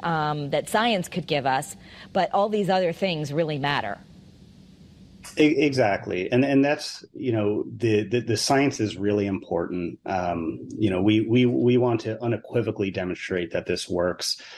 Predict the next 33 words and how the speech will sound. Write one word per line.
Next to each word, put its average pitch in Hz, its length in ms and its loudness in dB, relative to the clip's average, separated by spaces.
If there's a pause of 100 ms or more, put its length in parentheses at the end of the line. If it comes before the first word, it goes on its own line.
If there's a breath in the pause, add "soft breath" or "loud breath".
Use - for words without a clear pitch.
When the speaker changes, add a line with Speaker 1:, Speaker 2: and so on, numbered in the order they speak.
(160 loud breath)
Speaker 2:
um, 87 280 -2
to - 140 2
not 117 160 6
only 110 160 2
the 101 80 -12
patients, 90 520 -6
but 95 140 -2
also 87 280 0
the - 100 -6
prescribing 85 640 -4
physicians, - 560 -4
right? 87 260 2
That's, 92 340 0
that's 107 260 0
the 92 100 -4
bar 80 320 0
we 80 120 -4
need - 160 -6
to - 100 -4
get. - 260 -6 (300 loud breath)
And 110 100 4
then 117 100 4
ultimately 110 540 2
we 104 60 2
want 104 260 -2
payers 98 600 -2
to, 90 480 0 (540 soft breath)
um, 87 440 -2 (720)
to 117 120 4
reimburse 120 340 4
patients 104 340 -8
for 107 160 -8
this. - 360 -12